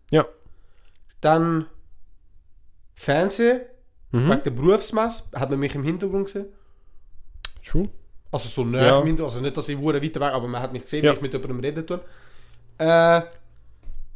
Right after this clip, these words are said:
Speaker 2: und sonst effektiv? Ich glaub nicht. Ich glaub doch, die Zeitung safe mal irgendwo anders da.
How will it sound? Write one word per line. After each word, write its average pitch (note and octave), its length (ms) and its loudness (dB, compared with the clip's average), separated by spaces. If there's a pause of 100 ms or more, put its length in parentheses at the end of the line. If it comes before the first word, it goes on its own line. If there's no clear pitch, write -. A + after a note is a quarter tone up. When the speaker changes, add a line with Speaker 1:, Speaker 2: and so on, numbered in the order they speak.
(580)
Speaker 2:
und C#3+ 540 -4
sonst - 480 -14 (140)
effektiv? E3 600 -12 (1200)
Ich - 60 -18
glaub A#2+ 200 -6
nicht. C3+ 300 -6 (180)
Ich F3+ 180 -2
glaub A#3+ 180 4
doch, A3 200 2
die A#3+ 200 0
Zeitung - 140 -10
safe D#3+ 320 0
mal C#3+ 100 0
irgendwo C#3 240 -6
anders C3+ 300 -10
da. - 240 -14